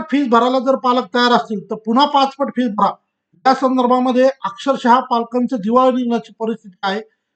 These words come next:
पहिलेच तीन पट फीस म्हणल्यावर पाच किंवा सहा लाखापर्यंत ही फीस जाते आणि जर ही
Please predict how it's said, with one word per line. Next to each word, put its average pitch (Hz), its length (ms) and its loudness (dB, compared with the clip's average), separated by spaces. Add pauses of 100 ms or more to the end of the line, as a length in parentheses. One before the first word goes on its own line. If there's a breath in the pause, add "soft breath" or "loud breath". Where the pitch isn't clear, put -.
(160)
पहिलेच 240 340 4
तीन 277 200 -2
पट 254 240 -2
फीस 254 180 0
म्हणल्यावर 233 300 4
पाच 240 320 0
किंवा 254 160 2
सहा 226 240 2
लाखापर्यंत 233 440 -2 (100)
ही 214 80 -6
फीस 214 200 -8
जाते 202 340 -8 (580)
आणि 254 160 0
जर 262 160 2
ही 254 280 0